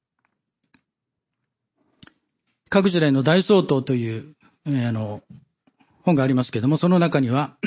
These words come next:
<clears throat> こういうふうに書いてあります。第四条の戒めにある安息日を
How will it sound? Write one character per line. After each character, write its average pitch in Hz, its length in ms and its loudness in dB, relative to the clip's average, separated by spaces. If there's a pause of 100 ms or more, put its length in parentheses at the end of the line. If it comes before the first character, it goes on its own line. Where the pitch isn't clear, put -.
<clears throat> 139 200 -2
こ 190 120 2
う - 20 4
い 180 40 2
う 156 40 0
ふ - 20 0
う 143 40 0
に 120 120 -2
書 123 60 -2
い 110 60 -6
て - 80 -14
あ - 20 -12
り 101 80 -14
ま - 40 -20
す。 - 120 -20 (320)
第 240 360 4
四 233 220 6
条 196 160 4
の 160 100 4
戒 190 680 2
め 214 100 2
に 190 140 2
あ 165 60 2
る 139 140 -2
安 190 200 2
息 196 260 -2
日 175 240 0
を 147 220 0